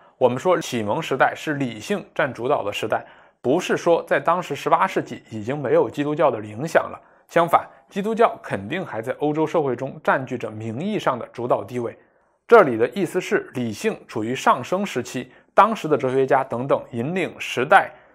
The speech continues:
思想潮流的人已经对宗教失去了兴趣，要么直接抛弃，要么重新解释。这一点可由比较十六、十七世纪和十八世纪的哲学家群体得知。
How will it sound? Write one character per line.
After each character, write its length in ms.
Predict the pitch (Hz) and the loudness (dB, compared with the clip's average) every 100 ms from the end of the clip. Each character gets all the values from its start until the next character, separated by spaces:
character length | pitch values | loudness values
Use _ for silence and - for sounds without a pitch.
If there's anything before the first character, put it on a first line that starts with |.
| _ _ | _ _
思 180 | - 180 | -6 -2
想 200 | 143 110 | 0 -2
潮 240 | - 110 | 4 6
流 160 | 185 156 | 6 4
的 100 | 147 | 2
人 240 | 110 104 - | 0 -4 -8
已 240 | 117 104 | -8 -6
经 220 | 107 180 | -4 -2
对 160 | 202 147 | 0 0
宗 200 | 170 190 | -2 -2
教 200 | 190 147 | 0 -2
失 200 | - 180 | -4 -6
去 120 | 170 | -2
了 100 | 180 | -4
兴 240 | 113 233 147 | -2 -4 -4
趣， 260 | - 113 - | -6 -10 -2
要 240 | 208 185 | 2 2
么 160 | 113 - - | 2 -8 -10
直 120 | 120 | -4
接 120 | 127 139 | -2 2
抛 280 | - 160 | 4 2
弃， 220 | 165 - - | 2 -8 -2
要 160 | 175 139 | 0 0
么 160 | 131 | -2
重 220 | - 120 127 | -6 -8 -6
新 160 | 160 | -6
解 220 | 160 - - | -6 -6 -6
释。 240 | - 131 - _ _ _ | -6 -8 -10 _ _ _
这 160 | - 247 | 2 2
一 100 | 170 | 2
点 220 | 135 - - | -4 -4 -4
可 160 | - | -2
由 160 | 107 143 | 0 0
比 200 | 139 104 | -2 0
较 200 | 139 - | 2 2
十 260 | - - 123 | -4 -4 2
六、 220 | 190 151 | 2 2
十 180 | - 139 | -2 -6
七 180 | - 196 | -4 -4
世 160 | 175 | -2
纪 220 | 127 104 - - | -4 -8 -14 -6
和 180 | 120 117 | -4 -2
十 180 | - | -2
八 220 | 143 170 190 | 2 4 2
世 160 | 175 | -2
纪 100 | 139 | -4
的 80 | 107 | -6
哲 160 | - 127 | -4 -2
学 140 | 151 | 2
家 140 | 160 | 0
群 320 | 156 - 131 202 | 0 -6 -6 -8
体 140 | - | -10
得 200 | - 101 | -8 -8
知。 240 | 110 110 | -8 -10